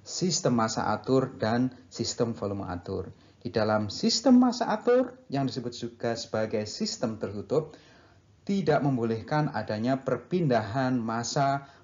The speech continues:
melalui, eh, batas sistem. Se-, sementara sistem volume atur, massa atau fluida kerja dapat masuk dan keluar volume atur melalui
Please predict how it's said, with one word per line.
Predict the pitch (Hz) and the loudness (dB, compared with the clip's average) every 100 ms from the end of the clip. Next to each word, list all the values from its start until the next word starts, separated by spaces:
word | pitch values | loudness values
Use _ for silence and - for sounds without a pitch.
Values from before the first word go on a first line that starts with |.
| - | -10
melalui, | 117 117 110 113 127 127 123 120 117 | -4 0 0 2 2 0 0 -2 -4
eh, | - - - 101 | -8 -14 -10 -8
batas | 110 110 104 - | -4 -4 -4 -4
sistem. | 104 95 92 92 | -8 -8 -10 -10
Se-, | - 101 98 | -10 -10 -10
sementara | - 110 107 175 214 233 226 | -6 -4 2 4 6 4 2
sistem | - 156 156 - | -2 0 0 2
volume | 202 240 165 - | 4 4 4 -2
atur, | 90 - 113 131 - - - - | -4 0 2 2 -4 -20 -14 -4
massa | 135 226 - 147 110 | 0 0 0 0 -2
atau | 104 - 104 | -4 -2 -2
fluida | - 117 101 | -2 -2 -2
kerja | 98 98 - 127 131 - - - | -4 -6 0 0 0 -10 -18 -6
dapat | 107 107 127 - | -4 0 -2 -2
masuk | 123 147 - 180 - | -2 0 2 2 2
dan | 120 117 | -2 -2
keluar | 110 113 110 120 127 120 - - - - | -2 -2 2 4 2 0 -8 -20 -18 0
volume | 160 180 156 117 | 4 4 4 2
atur | 98 101 - 117 113 | -2 -4 2 2 2
melalui | 107 104 98 107 107 104 | 0 0 0 0 -2 -4